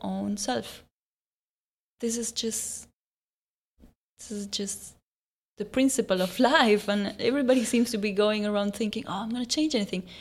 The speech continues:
But the whole universe is a reflection of who we are. And the moment I realized that, it's like, if I really want to change the entire world, I really have to change myself. I really have to focus on what I need to do in order for me to grow.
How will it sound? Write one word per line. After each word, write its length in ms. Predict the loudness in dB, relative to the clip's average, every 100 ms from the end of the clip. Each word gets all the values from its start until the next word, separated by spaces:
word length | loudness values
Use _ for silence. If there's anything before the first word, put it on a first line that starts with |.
| -18 -10
But 80 |
the 80 | -8
whole 220 | 2 4
universe 480 | 6 6 4 2 0
is 120 | -2
a 60 | 0
reflection 500 | 0 0 0 0 -2
of 120 | -2
who 120 | -2 -2
we 180 | 0
are. 320 | 0 0 -2 -4 -16 -20 -20 _ _
And 100 | -2
the 60 | 0
moment 260 | 2 2
I 80 | 2
realized 480 | 0 -2 0 -2 0
that, 220 | -2 -2
it's 160 | -2 0
like, 240 | 0 -2 -12 -12 -8
if 120 | 0
I 100 | 2
really 280 | 4 2 2
want 220 | 2 2
to 80 | 0
change 380 | 2 4 2
the 60 | 2
entire 520 | 0 -4 -2 4 4
world, 560 | 6 4 6 4 2 -4 -16 -20 -20 _ _ -6
I 140 | -2
really 260 | 0 0 0
have 240 | -4 -4
to 80 | -2
change 400 | 0 0 0 0
myself. 500 | -2 -2 -2 -2 0
I 60 |
really 320 | 0 2 2 2
have 180 | 0 -2
to 80 |
focus 500 | -6 -2 -2 0 -4
on 260 | -4 -4 -6 -10 -20 -20 _
what 220 | 0 2
I 100 | 4
need 220 | 2 0 -2
to 80 | -4
do 140 | -2
in 100 | -2
order 180 | -2 -4
for 240 | -4 -2 -2
me 200 | 0 -2
to 120 | -4
grow. 560 | -4 -2 0 -2 -4